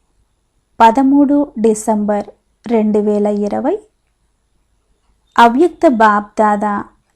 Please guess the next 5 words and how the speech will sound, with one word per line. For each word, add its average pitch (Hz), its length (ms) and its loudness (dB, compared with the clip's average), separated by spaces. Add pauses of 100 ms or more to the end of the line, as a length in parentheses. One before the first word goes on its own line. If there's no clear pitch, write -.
రివైజ్ 233 500 2 (120)
డేట్ 202 340 -4 (1120)
పద్దెనిమిది 285 680 4 (400)
మార్చ్ 214 400 -2 (640)
ఎనభై 220 280 0